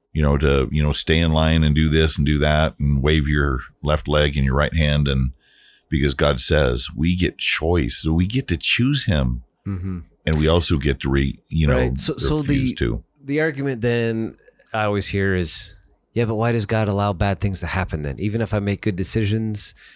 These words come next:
Speaker 2: and I live a good, l-, sinless, or as close as you can, a good life, why do bad things still happen?"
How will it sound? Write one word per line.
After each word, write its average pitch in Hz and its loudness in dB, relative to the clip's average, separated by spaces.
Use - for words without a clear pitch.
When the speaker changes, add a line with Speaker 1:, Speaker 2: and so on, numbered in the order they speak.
Speaker 2:
and 95 -2
I 87 -2
live 98 -2
a 107 0
good, 98 -2
l-, 82 -4
sinless, 107 -2
or 82 -4
as 87 -4
close - -2
as 87 -2
you 85 -8
can, 95 -2
a 95 -6
good 107 -2
life, 107 0
why 101 -2
do 110 -2
bad 98 0
things 92 -4
still 80 -4
happen?" 67 -4